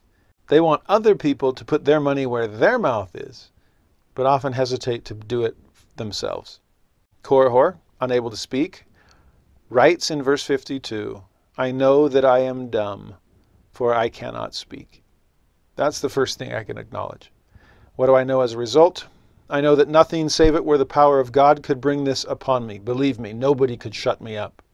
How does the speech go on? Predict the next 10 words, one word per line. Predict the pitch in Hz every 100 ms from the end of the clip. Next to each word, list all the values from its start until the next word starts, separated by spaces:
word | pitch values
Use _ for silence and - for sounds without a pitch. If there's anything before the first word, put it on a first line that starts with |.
| _ _ _ _
Not | 123 117 -
Ammon, | 156 170 208 220 202 _ _ 135
not | 135 123
Gadona, | 123 117 147 175 185 196 - _ _ _ _ -
not | 127 135 151 - -
Alma, | 156 151 135 117 92 _ _ _ _ _ _ -
but | 127 120
God | 131 139 135
just | 120 110 117
did. | 113 107